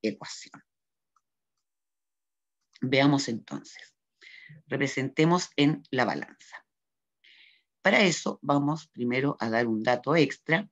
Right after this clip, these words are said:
que es que la masa corporal de un gato equivale a la mitad de la masa corporal de un perro. Esto es importante, ya que siempre debemos trabajar con las mismas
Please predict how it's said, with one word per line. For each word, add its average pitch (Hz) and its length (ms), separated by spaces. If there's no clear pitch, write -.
que 156 240
es - 260
que 185 80
la 139 160
masa 202 480
corporal 151 560
de 202 60
un 233 100
gato 139 480
equivale 139 680
a 135 80
la 123 140
mitad 202 540
de 151 160
la 135 140
masa 147 420
corporal 120 520
de - 60
un 110 140
perro. - 340
Esto 156 240
es - 120
importante, 202 840
ya 160 220
que 147 120
siempre 180 520
debemos 151 580
trabajar 160 640
con 151 220
las 131 200
mismas 160 580